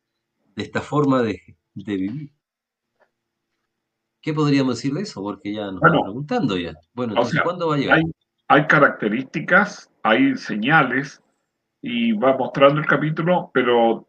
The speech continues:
Speaker 2: el veinticuatro treinta y seis de Mateo dice, "El día y la hora nadie la sabe". Entonces, va a venir, pero resulta que
Speaker 1: ¿Cómo
Speaker 2: yo me
Speaker 1: sabe?
Speaker 2: preparo por interés, por conveniencia,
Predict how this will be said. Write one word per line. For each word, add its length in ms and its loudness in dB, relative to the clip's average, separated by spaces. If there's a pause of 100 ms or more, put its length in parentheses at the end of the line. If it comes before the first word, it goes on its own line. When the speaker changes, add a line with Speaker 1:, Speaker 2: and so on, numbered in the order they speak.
Speaker 2:
el 320 0
veinticuatro 720 2
treinta 320 0
y 60 -4
seis 300 2
de 120 2
Mateo 360 6
dice, 280 0
"El 160 0
día 220 4
y 60 4
la 160 4
hora 440 4 (100)
nadie 360 -2
la 120 -2
sabe". 400 -2 (760)
Entonces, 440 2 (300)
va 160 2
a 40 6
venir, 340 2 (200)
pero 300 0
resulta 380 -4
que 160 -4 (100)
Speaker 1:
¿Cómo 180 -8
Speaker 2:
yo 100 4
me 100 2
Speaker 1:
sabe? 140 -4
Speaker 2:
preparo 500 0 (260)
por 180 4
interés, 760 0
por 200 -2
conveniencia, 920 0